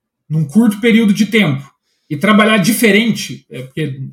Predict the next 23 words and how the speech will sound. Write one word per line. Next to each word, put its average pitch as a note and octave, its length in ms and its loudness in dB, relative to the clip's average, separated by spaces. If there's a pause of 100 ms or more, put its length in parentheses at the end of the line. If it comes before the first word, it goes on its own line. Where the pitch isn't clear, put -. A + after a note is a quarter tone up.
a B2+ 100 -10
gente C#3 200 -8
carrega E3 260 -4
um E3 60 -8
nome E3+ 140 -6
muito F#3 260 -6
forte, D3 360 -8
diferente, C3+ 520 -8
né? C#3 260 -10 (280)
Cara, C#3+ 380 -8 (240)
me C3+ 120 -6
manda D3+ 240 -2
uma F3 120 -4
mensagem D3+ 520 -4
no C#3+ 100 -4
LinkedIn, C3+ 600 -6
vamos, C#3 400 -8
vamos C#3 220 -8
conversar, C#3 540 -10
vamos C#3+ 240 -10
bater C#3 220 -12
um C3+ 120 -6
papo. C3+ 300 -10